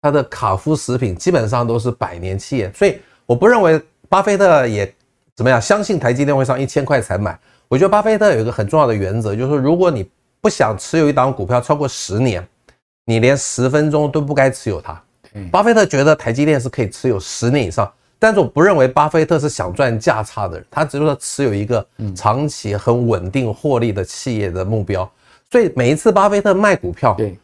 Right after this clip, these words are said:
Speaker 1: 不是因为他赚了很多钱，
Speaker 2: <laughs>
Speaker 1: 是因为发现那个企业已经护城河好像变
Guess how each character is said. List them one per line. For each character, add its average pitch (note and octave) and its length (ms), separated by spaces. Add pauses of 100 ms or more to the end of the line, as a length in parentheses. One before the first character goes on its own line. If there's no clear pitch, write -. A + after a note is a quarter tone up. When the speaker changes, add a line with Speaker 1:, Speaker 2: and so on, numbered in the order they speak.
(180)
Speaker 1:
不 D#3 120
是 A3+ 120
因 G#3+ 80
为 F#3 60
他 F3+ 140
赚 F#3 200
了 C3 80
很 F#2+ 160
多 A2+ 160
钱， E2 240 (180)
Speaker 2:
<laughs> B2 200
Speaker 1:
是 A3 160
因 A3+ 60
为 G#3+ 100
发 G#3 260
现 G3+ 140
那 F#3+ 60
个 F3+ 80
企 G#3 240
业 F#3 140
已 - 120
经 D#3 180
护 F3 200
城 B2 180
河 A#2+ 160
好 A2+ 120
像 B2+ 60
变 C#3+ 240